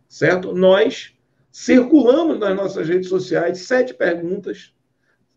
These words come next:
certo? Que vocês viram, tá lá, para incentivar o pensamento sobre esse tema, que é muito importante. É um tema que, às vezes, é, é, vamos dizer assim,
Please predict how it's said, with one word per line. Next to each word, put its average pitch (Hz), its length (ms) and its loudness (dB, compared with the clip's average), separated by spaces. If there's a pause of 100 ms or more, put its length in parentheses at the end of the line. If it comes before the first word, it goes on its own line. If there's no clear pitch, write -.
(300)
certo? 180 400 0
Que - 100 -10
vocês 156 380 2
viram, 151 460 2 (200)
tá 143 220 -2
lá, 139 480 -2 (260)
para 220 540 2
incentivar 247 1160 0 (160)
o - 100 2
pensamento 254 640 2
sobre 254 360 4
esse 269 180 -6
tema, 254 360 0
que 285 120 -4
é 302 40 0
muito 233 460 -2
importante. 156 680 -4 (640)
É 226 80 2
um 247 120 4
tema 220 360 2
que, 220 200 -2
às 165 160 4
vezes, 165 380 2
é, 185 320 0 (1040)
é, 160 400 -2
vamos 143 260 -8
dizer 156 160 -4
assim, 151 500 -6